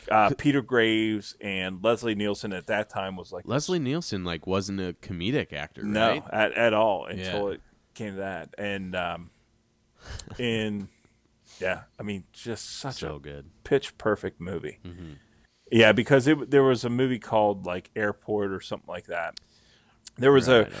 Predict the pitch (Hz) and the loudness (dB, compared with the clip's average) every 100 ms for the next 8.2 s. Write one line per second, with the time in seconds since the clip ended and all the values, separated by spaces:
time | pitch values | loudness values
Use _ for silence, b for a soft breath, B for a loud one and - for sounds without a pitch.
0 | B B B 107 120 131 131 123 110 - | B B B 6 8 8 8 4 2 -2
1 | 113 107 - - 110 104 104 - 113 - | -6 -6 -4 0 0 0 -6 -6 -10 -10
2 | 120 104 98 - 127 120 123 117 101 - | -8 -6 -6 -6 0 0 0 -8 -12 -8
3 | 107 107 110 107 98 92 87 87 - 95 | -8 -6 -6 -4 -4 -2 -4 -6 -6 -4
4 | 92 92 95 107 104 113 113 101 92 92 | -2 -4 -4 -2 0 0 0 -2 -6 -4
5 | 92 90 - 92 90 87 87 87 78 73 | -4 -6 -8 -6 -6 -6 -8 -10 -12 -12
6 | 73 127 98 - 151 185 - 196 - 202 | -6 -2 -2 -2 0 -2 -2 -6 -2 -2
7 | 160 143 - 120 110 110 110 110 104 - | 2 0 2 2 2 0 -4 -4 -4 -6
8 | 90 131 | -8 -10